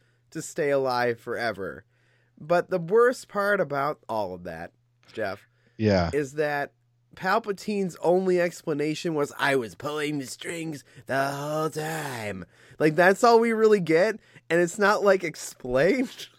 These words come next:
Speaker 1: Like, what was Palpatine doing in the last two movies?
Speaker 2: There needs to be a backstory of what the heck was Palpatine doing.
Speaker 1: Yeah, like, he was just waiting? Like, fine, sure, I guess.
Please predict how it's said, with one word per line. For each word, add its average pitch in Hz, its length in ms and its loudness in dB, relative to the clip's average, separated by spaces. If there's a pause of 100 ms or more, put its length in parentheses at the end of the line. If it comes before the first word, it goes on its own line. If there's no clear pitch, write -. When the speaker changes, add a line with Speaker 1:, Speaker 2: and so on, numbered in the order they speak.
(140)
Speaker 1:
Like, 180 360 0 (220)
what 185 440 4
was 240 460 4
Palpatine 160 560 -4
doing 139 340 0
in 131 80 -4
the 131 60 -2
last 135 440 -4
two 151 180 -6
movies? 120 540 0 (280)
Speaker 2:
There 123 180 2
needs 160 200 4
to 151 80 4
be 131 120 6
a 104 80 6
backstory 101 580 0
of 92 140 -10
what 101 160 -2
the 98 120 2
heck 85 360 -2 (180)
was 98 200 -2
Palpatine 82 580 -2
doing. 82 420 0 (120)
Speaker 1:
Yeah, 160 280 0 (120)
like, 196 400 -2 (340)
he 220 220 -4
was 220 160 -2
just 214 200 -4
waiting? 247 600 -2 (920)
Like, 233 260 0
fine, 254 680 0
sure, 262 600 2 (180)
I 180 80 2
guess. 240 720 -8